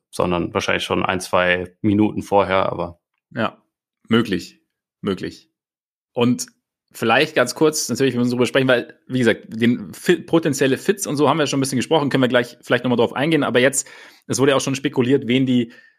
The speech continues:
Speaker 2: wen die Nets noch oben drauf haben wollen, wen die Sixers nicht abgeben wollen, also Thibault hieß es, wollen sie nicht abgeben, Maxey wollen sie nicht abgeben.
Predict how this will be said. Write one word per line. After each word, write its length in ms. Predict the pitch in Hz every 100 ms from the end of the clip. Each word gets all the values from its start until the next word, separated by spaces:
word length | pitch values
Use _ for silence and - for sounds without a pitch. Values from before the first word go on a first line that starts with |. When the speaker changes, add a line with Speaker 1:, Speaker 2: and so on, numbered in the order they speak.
| _ _ _ _
Speaker 2:
wen 280 | 107 110 135
die 80 | 131
Nets 240 | 127 127
noch 100 | 123
oben 160 | - 135
drauf 300 | 107 110 117
haben 180 | 117 113
wollen, 420 | 110 117 117 113
wen 100 | 120
die 60 | 127
Sixers 360 | - 135 127 -
nicht 160 | 131
abgeben 340 | 120 120 123 113
wollen, 220 | 113 117
also 380 | 107 110 113 73
Thibault 440 | - 107 117 117
hieß 140 | 110 113
es, 120 | 104
wollen 140 | 110 107
sie 80 | 107
nicht 180 | 104
abgeben, 280 | - - 107
Maxey 280 | 104 107 -
wollen 160 | 104 104
sie 60 |
nicht 160 | 101 -
abgeben. 560 | - - 104 107 104